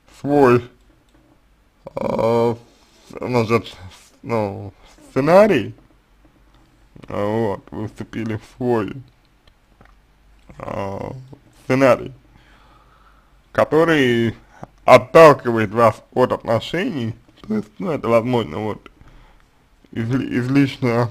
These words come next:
а, к-, концентрация на этих самых отношениях, да, излишняя такая вот, э,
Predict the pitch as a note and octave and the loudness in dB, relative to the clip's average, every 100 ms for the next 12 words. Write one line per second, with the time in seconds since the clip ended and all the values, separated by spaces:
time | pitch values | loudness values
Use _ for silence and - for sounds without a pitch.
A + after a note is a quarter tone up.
0 | - _ _ _ _ _ _ _ _ _ | -8 _ _ _ _ _ _ _ _ _
1 | _ - - - G1+ B1 F2 E2+ - - | _ -16 -8 -6 -4 -2 -4 -6 -14 -20
2 | _ _ _ _ _ _ _ _ _ _ | _ _ _ _ _ _ _ _ _ _
3 | _ _ _ _ _ _ - - - - | _ _ _ _ _ _ -20 -20 -20 -20
4 | - B2 _ - C3+ C#3+ C3+ D3 C3 - | -20 -20 _ -4 0 -2 2 4 4 2
5 | - F#2+ A2 - _ _ _ _ _ _ | -12 -12 -14 -20 _ _ _ _ _ _
6 | _ _ - G#2 A#2+ A#2 G#2+ G2+ - _ | _ _ -14 -6 2 4 4 0 -10 _
7 | - G#2+ - G2 - G#2 F#2+ G2 - B2 | -8 -8 -8 -10 -4 -4 -4 -6 -6 -8
8 | C#3 C#3 F#3+ C#3+ A2 C3 C3+ A2 G#1+ A2 | -8 -8 -8 -8 -4 0 0 0 -6 -6
9 | B2+ A#2+ A#2+ - A2 - G#3 G#2 G2 - | -4 -4 -6 -8 -8 -10 -8 -6 -4 -8
10 | - C#3 - _ _ _ _ _ _ _ | -14 -20 -20 _ _ _ _ _ _ _
11 | _ _ _ _ - G#2 A#2 | _ _ _ _ -10 -6 -4